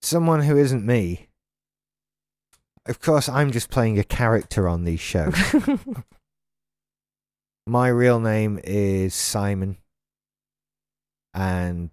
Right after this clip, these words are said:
Speaker 1: uh, I, uh, Rich is just a character. A fictional, non-existent, written character. Like Carl Pilkington.
Speaker 2: Yeah, like Carl Pilkington.
Speaker 1: Is he real? We don't know.
Speaker 2: He ain't real.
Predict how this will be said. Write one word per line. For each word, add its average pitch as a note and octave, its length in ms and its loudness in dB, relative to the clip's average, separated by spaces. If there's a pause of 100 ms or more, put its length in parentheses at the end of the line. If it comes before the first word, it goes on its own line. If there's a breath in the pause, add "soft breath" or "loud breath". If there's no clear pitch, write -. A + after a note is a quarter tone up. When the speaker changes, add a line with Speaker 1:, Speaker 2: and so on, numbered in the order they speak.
(120)
Speaker 1:
uh, D#2+ 380 -6
I, E2 140 -12
uh, D#2+ 320 -12
Rich F#2+ 420 -6
is F2+ 100 -12
just - 280 -14
a - 80 -20
character. - 640 -8 (380)
A - 40 -12
fictional, F#2 640 -8
non-existent, F2+ 960 -8 (640)
written F2+ 440 -6
character. F2+ 640 -8
Like B2+ 240 -4
Carl C3 260 0
Pilkington. F#2 680 -4 (1600)
Speaker 2:
Yeah, A3+ 360 2
like A3 260 0
Carl G#3+ 260 -2
Pilkington. G3 800 0
Speaker 1:
Is D3+ 140 -2
he F#3+ 100 2
real? F3+ 380 8
We D3 200 2
don't D3 300 4
know. G#2 220 0
Speaker 2:
He C4+ 180 0
ain't G3+ 140 2
real. A3 460 4